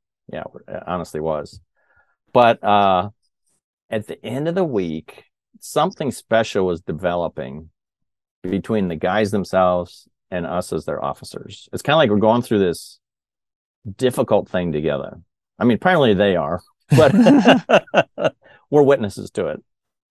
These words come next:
Speaker 1: It was bo-, it was a bonding experience for 'em. But anyway, so we had the commissioning. The commissioning was over. And then I called every, all the guys from that tribe. I said, "Hey, all you guys from Yellow Tribe, come over here." And they're all,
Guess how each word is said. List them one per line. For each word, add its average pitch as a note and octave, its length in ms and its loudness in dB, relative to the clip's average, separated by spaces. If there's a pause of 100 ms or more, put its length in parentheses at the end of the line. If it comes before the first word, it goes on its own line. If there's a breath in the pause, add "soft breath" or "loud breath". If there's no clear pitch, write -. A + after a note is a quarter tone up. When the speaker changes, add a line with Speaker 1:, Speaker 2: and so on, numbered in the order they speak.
Speaker 1:
It A2+ 80 2
was B2+ 140 4
bo-, B2 380 2
it G#2 60 -4
was F#2 140 -4
a F#2 40 -6
bonding G2+ 420 -4
experience D#2+ 360 -12
for - 160 -12
'em. - 140 -20 (200)
But A#2+ 100 0
anyway, G#2+ 420 0 (440)
so B2+ 240 4
we A2+ 140 4
had C3+ 140 2
the A#2+ 60 -2
commissioning. E3 1300 -4 (400)
The - 80 -8
commissioning F#3 380 2
was C#3 140 4
over. D3 560 4 (500)
And A#2 140 -4
then A#2+ 280 -2
I G#2+ 140 -2
called C3+ 320 2
every, C#3+ 220 2
all C3+ 180 2
the D3+ 80 0
guys B2 260 0
from A#2+ 80 -10
that F#2 140 -10
tribe. D#2+ 500 -6
I - 80 -14
said, A2 160 -6
"Hey, E3 220 -4
all D3 140 2
you D#3 100 -2
guys C3+ 260 2
from G#2 540 -10
Yellow A2+ 280 0
Tribe, F2+ 300 -2
come A#2+ 100 -6
over G2 160 -2
here." E2 200 -12 (1000)
And G#2 100 -8
they're G#2+ 100 0
all, G2 320 0